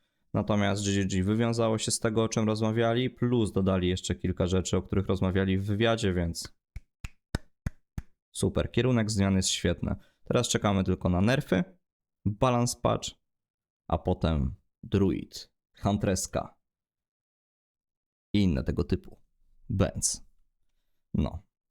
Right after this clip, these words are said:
Więc jeżeli chcesz być na bieżąco z contentem z Path of Exile, z contentem z R P G lub po prostu polubisz, jak tam japuje, to możesz zostawić suba, lajka, dzwonek, wpaść czasem na Twitcha.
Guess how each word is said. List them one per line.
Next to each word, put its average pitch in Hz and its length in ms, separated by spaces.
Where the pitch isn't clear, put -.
Więc 143 220
jeżeli 151 300
chcesz 131 200
być 135 160
na 135 100
bieżąco 131 420
z - 80
contentem 113 800
z - 140
Path 104 200
of 104 120
Exile, 101 640
z - 120
contentem 95 500
z 98 80
R 101 200
P 98 100
G 98 220
lub - 340
po 101 100
prostu 98 420
polubisz, - 880
jak 90 220
tam 85 160
japuje, 107 580
to 117 100
możesz 98 280
zostawić 90 540
suba, 104 500
lajka, - 400
dzwonek, 87 420
wpaść - 340
czasem - 240
na 80 100
Twitcha. - 400